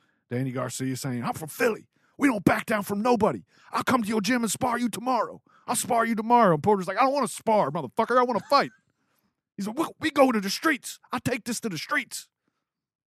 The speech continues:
And eventually, Jim Gray kinda breaks it up, right, and, and starts interviewing Garcia. But you can hear Kenny and Sean Porter still in the background mouthing off, and they're off the camera. Jim Gray <laughs> turns around with the mic and goes, "Get out of the ring."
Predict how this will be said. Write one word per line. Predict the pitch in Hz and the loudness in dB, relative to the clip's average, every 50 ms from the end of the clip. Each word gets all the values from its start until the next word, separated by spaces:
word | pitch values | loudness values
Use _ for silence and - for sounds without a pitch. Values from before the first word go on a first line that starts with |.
| _ _ - | _ _ -4
And | 135 139 147 | -2 0 2
eventually, | 135 180 190 196 - - 170 156 147 139 | 4 4 4 2 2 2 2 2 2 2
Jim | 131 127 170 170 | 2 2 2 2
Gray | 156 143 156 156 156 | 2 2 2 2 2
kinda | - - 147 135 117 | 2 0 -2 -2 -2
breaks | 107 131 139 143 - - | -2 -2 -2 0 0 -2
it | 151 131 | -2 -2
up, | 120 113 - - | -2 -4 -6 -6
right, | 110 110 113 110 - _ _ _ _ _ - | -6 -4 -4 -6 -6 _ _ _ _ _ -12
and, | 117 113 110 110 107 104 - | -12 -10 -10 -10 -12 -12 -12
and | 117 113 107 104 104 104 95 - _ _ _ _ _ _ | -10 -10 -10 -8 -10 -10 -12 -14 _ _ _ _ _ _
starts | - - 127 131 - 147 | -6 -4 -4 -4 -2 -2
interviewing | 139 139 131 123 127 127 123 120 | -2 -2 -2 0 -2 -2 -2 -2
Garcia. | 117 120 110 110 104 - 110 107 107 101 90 - | -4 -4 -6 -6 -6 -6 -6 -6 -6 -6 -8 -8
But | - 123 117 | -10 -10 -10
you | 131 123 | -8 -8
can | - 120 | -8 -6
hear | 113 139 143 135 123 113 - _ _ _ _ | -6 -4 -4 -4 -6 -8 -10 _ _ _ _
Kenny | - - 139 139 131 120 | -10 -8 -6 -4 -4 -4
and | 110 104 | -6 -8
Sean | - - 123 120 113 107 | -8 -8 -6 -6 -6 -8
Porter | - - 123 117 107 92 85 85 _ _ _ _ _ _ _ | -10 -10 -8 -8 -8 -8 -12 -16 _ _ _ _ _ _ _
still | - - - 139 127 123 | -16 -10 -6 -4 -4 -4
in | 113 | -4
the | 104 | -6
background | 82 101 117 127 - - 104 104 98 95 90 98 | -6 -6 -6 -6 -6 -8 -10 -10 -10 -10 -10 -10
mouthing | 104 110 113 110 - 104 101 | -8 -8 -10 -10 -10 -10 -8
off, | 110 110 92 - | -8 -8 -8 -10
and | 92 90 | -12 -12
they're | 90 90 | -10 -8
off | 101 110 110 | -8 -8 -8
the | - 101 | -10 -14
camera. | - - - 117 110 95 82 73 - _ _ _ _ _ _ _ | -16 -12 -10 -10 -10 -10 -10 -14 -16 _ _ _ _ _ _ _
Jim | - - 156 151 143 | -10 -8 -8 -8 -8
Gray | 120 120 123 113 139 123 | -6 -6 -4 -4 -4 -4
<laughs> | |
turns | - - 135 127 123 117 | -6 -6 -6 -6 -6 -6
around | 110 107 107 107 110 104 | -8 -8 -6 -6 -6 -8
with | 92 - | -8 -10
the | 90 | -10
mic | 85 95 104 107 101 - | -10 -8 -8 -8 -8 -8
and | 98 95 | -10 -10
goes, | 90 85 82 80 - - _ _ _ _ _ _ _ _ _ _ _ - | -10 -10 -10 -12 -14 -18 _ _ _ _ _ _ _ _ _ _ _ 6
"Get | 359 349 330 | 6 8 8
out | 320 277 240 202 | 8 6 6 4
of | 165 | 0
the | 139 135 | -4 0
ring." | 190 262 247 202 156 131 | 2 4 4 4 2 -2